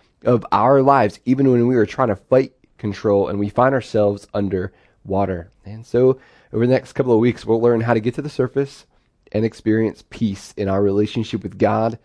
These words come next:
and others. Each week over the next four weeks, what we'll do is we'll cover a chapter in the true story of Jonah. So today,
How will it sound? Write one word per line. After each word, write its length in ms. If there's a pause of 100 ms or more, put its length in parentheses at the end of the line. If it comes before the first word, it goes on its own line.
(260)
and 220
others. 440 (1120)
Each 260
week 180
over 140
the 80
next 220
four 340
weeks, 340 (380)
what 100
we'll 120
do 120
is 100
we'll 100
cover 300
a 60
chapter 680
in 180
the 100
true 400
story 640
of 260 (160)
Jonah. 420 (680)
So 180
today, 440